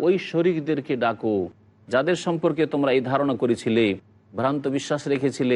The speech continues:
যে এরা আল্লাহ পাকের শরীক অংশীদার, আল্লাহ পাকের সাথে এরাও দিতে পারে, এদের কাছে গেলেও পাওয়া যায়, এদের কাছে গেলেও মনের কামনা বাসনা পূরণ হয়, তাদেরকে ডাকো। ফাদাআহুম, তাদেরকে ডাকবে। ফালাম ইয়াস্তাজিবু লাহুম, কিন্তু তাদের ডাকে তারা সাড়া দেবে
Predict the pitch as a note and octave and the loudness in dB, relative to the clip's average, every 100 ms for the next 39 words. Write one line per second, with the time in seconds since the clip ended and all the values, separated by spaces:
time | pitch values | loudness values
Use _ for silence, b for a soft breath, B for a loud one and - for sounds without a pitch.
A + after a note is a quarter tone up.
0 | A2 A#2+ G#2+ B2+ A2 A#2 A2+ A#2 G#2 A2 | 2 0 0 0 2 0 0 -4 -4 -4
1 | - A#2+ A#2 A2 A#2 - G#2 G2+ F2+ _ | 0 0 0 -2 -4 -4 0 0 0 _
2 | _ - A2 C3 B2 B2 B2+ A#2 B2 C3+ | _ -6 -2 0 -2 -4 -4 -4 -6 -2
3 | A#2+ A#2 A2+ A2+ A#2 G#2 - G#2 A#2+ A#2+ | 0 2 2 4 2 0 -8 -6 -4 -2
4 | A#2+ A2 A2 B2+ C#3 C3 B2+ A#2 A#2 B2 | 0 2 2 0 -2 -2 -4 -2 0 2
5 | B2 A#2 A2+ G#2+ G#2+ A2+ A#2+ C3 A#2+ A#2 | 2 2 2 2 2 0 0 -2 -4 -6
6 | B2 B2 A#2 A#2+ A#2 G#2+ G#2+ A#2 A2 G#2 | -4 -2 -2 -2 -4 -4 -4 -2 -4 -6
7 | _ _ - A#2 C3+ A2+ B2 B2 G#2+ G#2 | _ _ -2 -2 0 -4 -2 -2 -2 -4
8 | G#2 B2 C#3 C#3 C#3 C3+ C3+ B2 A2 A#2+ | -2 -4 -4 -4 0 0 0 -2 0 -2
9 | A#2+ C#3+ D#3 D3 C#3+ B2 B2 B2+ A#2+ G2+ | 2 4 4 2 -2 -2 -2 -2 -2 0
10 | F#2+ F#2 G2 F2+ D#2 - _ _ - A#2+ | 0 0 0 0 -4 -12 _ _ -10 -2
11 | C3 D#3 D#3+ D3+ D3 C3 D3 D3+ D3 C3+ | -2 0 -2 -4 -4 -2 0 0 2 2
12 | B2+ A#2 C#3 C3 C3 B2 A#2 A#2 A2+ G#2 | 0 -2 -4 -4 -2 -2 0 0 0 0
13 | A2 F#2 - _ _ - G#2+ A2 - A#2 | 0 0 -4 _ _ -6 -4 -4 -2 0
14 | A#2 G2 F#2+ | 0 0 0